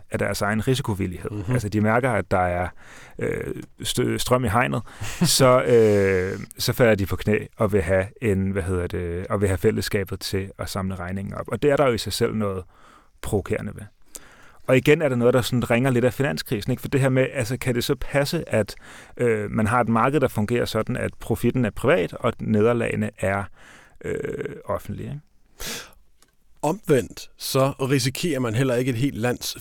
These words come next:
Speaker 2: finansielle stabilitet for en lidt arbitrær moralsk pointe, som, øh, Robin Wigglesworth fra, øh, Financial Times, han, øh, siger i en af de artikler, du har skrevet i, i ugens løb. Og det kan vel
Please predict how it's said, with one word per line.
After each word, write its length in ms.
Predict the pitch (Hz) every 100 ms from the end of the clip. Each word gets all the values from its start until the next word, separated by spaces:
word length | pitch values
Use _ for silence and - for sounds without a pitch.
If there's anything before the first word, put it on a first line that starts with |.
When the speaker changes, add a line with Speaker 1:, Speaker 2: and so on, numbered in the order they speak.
| -
Speaker 2:
finansielle 580 | 117 104 - 131 135 104
stabilitet 720 | - 120 107 98 - 131 -
for 440 | - 113 104 95 - -
en 240 | 107 95
lidt 260 | 98 110 - _
arbitrær 520 | - 104 127 - 113 92
moralsk 540 | 113 101 117 98 - -
pointe, 520 | 131 135 143 156 110 - - -
som, 420 | - 120 101 90 - - - -
øh, 340 | 117 107 98 107
Robin 300 | 101 101 85 110
Wigglesworth 480 | 123 120 107 104
fra, 400 | - 107 101 95
øh, 240 | 98 95 87
Financial 400 | 101 104 107 98
Times, 340 | 110 104 104
han, 220 | 104 98
øh, 100 | 98
siger 300 | 98 110 104
i 80 | 101
en 80 | 101
af 80 | 95
de 120 | 101
artikler, 320 | 98 104 107
du 60 | 101
har 60 |
skrevet 400 | 92 107 110 107 -
i, 220 | 101 92 -
i 100 | 107
ugens 340 | 107 113 113 113
løb. 160 | 107 - - -
Og 100 | 113
det 80 |
kan 120 | 190
vel 120 | 147